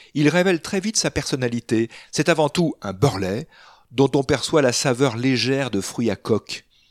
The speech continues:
En arrière-plan, la discrète touche d'agrumes du Virginie se marie avec le goût profond du Cavendish, un goût de pomme rainette du Canada, un parfum d'ailleurs perceptible à froid. Mais du début à la fin,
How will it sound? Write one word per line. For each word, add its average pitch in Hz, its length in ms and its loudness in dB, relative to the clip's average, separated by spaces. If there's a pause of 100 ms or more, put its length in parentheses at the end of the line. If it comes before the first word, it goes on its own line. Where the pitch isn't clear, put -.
(300)
En 143 160 0
arrière-plan, 143 840 -2
la 95 120 -4
discrète 131 560 -8
touche 113 280 -8
d'agrumes 110 480 0
du 101 100 -6
Virginie 104 640 -4 (420)
se - 180 -2
marie 135 340 0
avec 117 260 -2
le 107 100 0
goût 107 160 -8
profond 131 440 -4
du 110 100 -10
Cavendish, 95 760 -4 (280)
un 101 160 -4
goût 110 220 -6
de 202 120 -2 (200)
pomme 110 420 2
rainette 110 500 -2
du - 120 -16
Canada, 90 600 -4 (460)
un 101 100 -6
parfum 117 320 -2
d'ailleurs 98 280 -2
perceptible 104 580 -4
à 80 60 -6
froid. - 380 -14 (720)
Mais 120 160 4
du 107 140 -8
début 160 480 0
à 120 60 8
la 113 100 4
fin, 87 380 -8